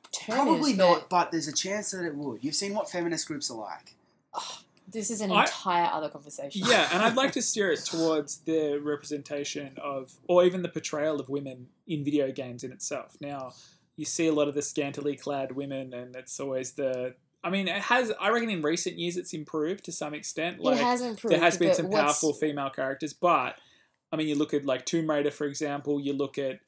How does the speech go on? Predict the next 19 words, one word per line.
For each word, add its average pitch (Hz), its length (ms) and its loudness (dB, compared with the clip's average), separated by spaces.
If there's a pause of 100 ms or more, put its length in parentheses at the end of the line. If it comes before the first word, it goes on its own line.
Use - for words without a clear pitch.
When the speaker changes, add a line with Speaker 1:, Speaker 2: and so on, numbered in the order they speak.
Speaker 3:
Ali 147 360 4
in 143 80 -2
The 135 80 -4
Last 135 320 -2
of 143 100 -4
Us, 143 160 -2
I 135 60 -6
think 143 180 -12
was 139 140 -8
a 143 40 -6
powerful 131 380 -8
female 143 320 -6
Speaker 1:
Yeah, 196 80 -6
Speaker 3:
character. 131 320 -4
Speaker 1:
absolutely. 175 540 -6
Speaker 3:
Uh, 143 380 0
you 147 200 0
look 156 240 2
at, 135 240 2